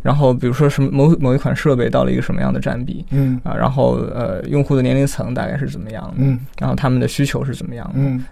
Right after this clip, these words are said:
Speaker 1: 呃，比如说我们可以从，呃，什么，呃，我举例子，从这个实体书店的销量，
Speaker 2: 嗯。
Speaker 1: 呃，来判断纸质书和电子书之间的这个，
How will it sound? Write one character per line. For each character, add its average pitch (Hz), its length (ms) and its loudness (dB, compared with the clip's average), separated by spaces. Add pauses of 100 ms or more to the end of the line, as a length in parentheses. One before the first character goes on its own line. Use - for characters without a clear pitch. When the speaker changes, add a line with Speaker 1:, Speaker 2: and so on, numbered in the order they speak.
Speaker 1:
呃， 127 80 -6
比 120 120 -2
如 117 40 2
说 135 160 4
我 127 60 4
们 123 100 0
可 135 140 2
以 127 100 4
从， - 420 -4 (220)
呃， 123 300 -8
什 - 200 -8
么， 170 240 -6 (440)
呃， - 340 -8 (800)
我 65 120 -8
举 - 120 -6
例 60 140 0
子， 62 140 -2
从 113 340 -2
这 - 140 -4
个 - 280 -6 (120)
实 - 200 -2
体 131 160 2
书 127 200 -2
店 123 320 2
的 - 100 -6
销 135 200 2
量， 127 300 2 (120)
Speaker 2:
嗯。 139 200 6 (200)
Speaker 1:
呃， - 220 -2
来 113 140 -2
判 123 220 0
断 120 500 2
纸 120 160 -4
质 139 140 2
书 131 420 2
和 - 540 -4
电 131 180 -2
子 123 80 -6
书 127 220 -6
之 - 160 -8
间 123 300 -6
的 - 180 -6
这 - 120 -8
个， - 140 -8